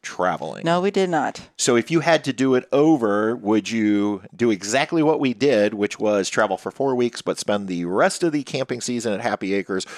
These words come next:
Speaker 1: or would you have done what we traditionally do, which is to weekend camp and then spend six to eight weeks in the summer on the road?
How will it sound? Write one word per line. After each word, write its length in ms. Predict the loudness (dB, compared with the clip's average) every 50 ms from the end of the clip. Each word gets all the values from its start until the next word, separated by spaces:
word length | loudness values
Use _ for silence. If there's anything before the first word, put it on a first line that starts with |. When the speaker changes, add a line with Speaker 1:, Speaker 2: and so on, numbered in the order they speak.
| -20 -14 _
Speaker 1:
or 400 | 2 4 6 6 6 6 4 2
would 200 | 2 0 0 0
you 100 | 0 -2
have 160 | -2 -2 -2
done 220 | 0 -2 -2 -2 -2
what 140 | -4 -4 -4
we 100 | -4 -4
traditionally 580 | -4 -4 -2 0 0 0 0 -2 -2 -2 -2
do, 320 | 0 0 0 2 0 0 0
which 240 | 0 -2 -2 -2
is 260 | -2 -2 -2 -2 -4 -6
to 260 | -4 -4 -4 -4 -2
weekend 420 | -2 -4 -4 -2 0 -2 -2 -2 -4
camp 420 | -6 -4 -2 -2 -2 -2 -2 -6 _ _ _ _ _ _ _ 0
and 160 | 0 2 4
then 220 | 4 2 2 2
spend 340 | -2 -2 0 0 0 0 -2
six 220 | -2 -4 -4 -2
to 80 | -2 0
eight 140 | 0 0 -2
weeks 220 | -2 -4 -4 -4
in 60 | -6
the 80 | -6 -4
summer 320 | -4 -4 -4 -4 -4 -6
on 120 | -6 -8 -8
the 60 | -8
road? 340 | -8 -8 -8 -10 -12 -14 -20